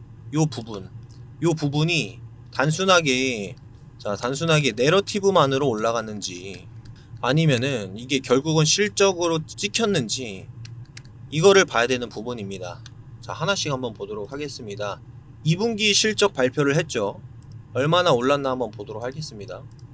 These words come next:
자, 매출액 약 십사 프로 올라갔고, 영업이익이 약 오십오 프로 올라갔어요.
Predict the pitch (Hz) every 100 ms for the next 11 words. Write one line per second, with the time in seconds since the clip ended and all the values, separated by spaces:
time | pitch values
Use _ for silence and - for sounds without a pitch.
0 | - - 123 113 107 143 185 180 180 -
1 | - - - - 131 135 - 104 - 202
2 | - 175 123 113 107 110 156 147 107 113
3 | 143 143 151 151 160 180 185 - 123 120
4 | 120 117 - - 147 170 - 185 - -
5 | - 135 147 - 170 165 117 127 123 -
6 | 110 101 98 143